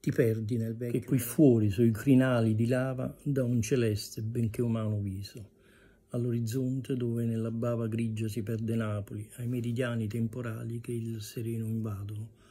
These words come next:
uno sui monti del Lazio già lontani, l'altro su questa terra abbandonata agli sporchi orti, ai pantani, ai villaggi grandi come città.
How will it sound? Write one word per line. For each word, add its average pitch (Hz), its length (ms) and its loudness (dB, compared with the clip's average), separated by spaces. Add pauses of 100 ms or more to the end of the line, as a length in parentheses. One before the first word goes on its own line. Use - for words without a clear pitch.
(520)
uno 160 360 2
sui 123 160 -4
monti 131 400 0
del 120 140 -2
Lazio 113 580 -6
già 120 140 -4
lontani, 110 800 -4 (360)
l'altro 139 520 -6
su 120 160 -6
questa 120 320 -6
terra 123 260 -4
abbandonata 117 800 -2
agli 110 160 -6
sporchi 113 540 -8
orti, 110 540 -8 (100)
ai 123 160 -6
pantani, 113 760 -4 (460)
ai 131 120 -4
villaggi 123 520 -2
grandi 120 420 4
come 117 220 -2
città. - 500 -12